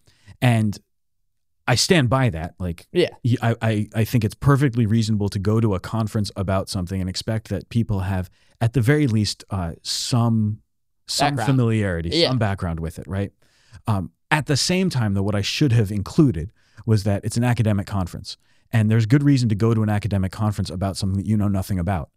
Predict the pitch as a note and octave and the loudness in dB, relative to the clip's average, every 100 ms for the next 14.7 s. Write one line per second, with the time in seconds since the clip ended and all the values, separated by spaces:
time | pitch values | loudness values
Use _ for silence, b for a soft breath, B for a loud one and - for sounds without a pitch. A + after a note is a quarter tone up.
0 | - A2 - _ B2 A2+ G#2 A#2 C3+ D3+ | -8 -6 -6 _ 2 2 0 4 4 4
1 | C3+ B2 A#2 A2 G#2 G2+ G2 G2 F#2 - | 2 2 2 0 0 -2 -2 -2 -4 -2
2 | G#2 F2+ - A#2 F#2+ G2 F2+ F2+ A#2 C3 | -2 -2 -2 -2 -2 -2 -2 0 2 4
3 | G#2+ F#2+ G2 - - B2 B2 B2 G#2+ - | 2 0 -4 -8 -8 0 2 2 0 -2
4 | C3 A#2 G#2 G#2+ G2+ F#2 - A#2+ A#2+ A2 | 0 0 0 -2 -2 -4 -4 -2 -2 -2
5 | G2 G2+ G#2 - C3 A#2+ G2+ F2 - b | -6 -4 -4 -4 -2 -2 -2 -4 -6 b
6 | b - A2 A2+ A#2 G2 G2+ B2 G#2+ F#2+ | b -2 0 2 0 -2 -2 0 0 -2
7 | F#2+ G2+ F#2 - - G#2+ - G2+ B2 C3+ | -2 -2 -2 -6 -6 -4 0 2 2 4
8 | B2 A#2+ G2+ G#2+ F2+ G#2+ G2+ G2 G2 D#3 | 4 4 0 -2 0 0 0 -2 2 2
9 | A2 - B B B2 C3 C3 A#2+ G#2+ A2 | 2 -2 B B 2 4 4 2 2 0
10 | G#2 G2+ G#2+ F#2 - C3 C3+ G#2 G2 A#2+ | 0 -2 -2 -4 -2 0 0 -2 -4 -4
11 | G#2 A#2 - G2+ G2+ G2 F#3+ - B2 A#2+ | -2 -2 -2 -2 -2 0 -2 2 2 4
12 | B2+ G#2+ G#2+ - G#2 F#2+ G2+ F#3 E3+ F#2+ | 2 0 -2 0 0 2 2 2 2 2
13 | E3 A3 C#3+ - - D#3 - A3+ D#3+ - | -2 -2 -4 -4 0 2 2 2 2 0
14 | A#3+ A#3+ B2 A2 B2 A#2 B2 | 2 2 2 0 0 0 0